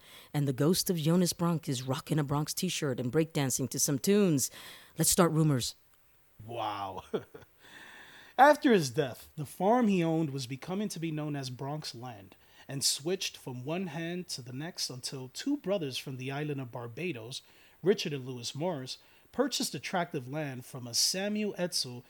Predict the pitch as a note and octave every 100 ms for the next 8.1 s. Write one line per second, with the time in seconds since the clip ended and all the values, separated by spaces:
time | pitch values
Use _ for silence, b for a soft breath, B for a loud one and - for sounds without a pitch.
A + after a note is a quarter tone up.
0 | b C3 A#2+ - E3+ D3+ - - C#3 B2
1 | - C3 A#2 G#2 - b b b b b
2 | - D3 C#3+ D3 F#3 - F3+ D#3+ F3 F#3
3 | - A3 A3+ - D3+ G3 A3+ - A3 G#3
4 | F3 D3 C#3+ D#3+ F3+ F#3 C#3+ D3+ F#3 E3+
5 | - F3 G3 B2 A2 b b b C#3 C#3
6 | E3 F3 F#3+ E3+ C3 C3 C#3+ E3+ F3+ -
7 | - E3 E3 E3 D3 C#3+ D#3+ D3 - A#2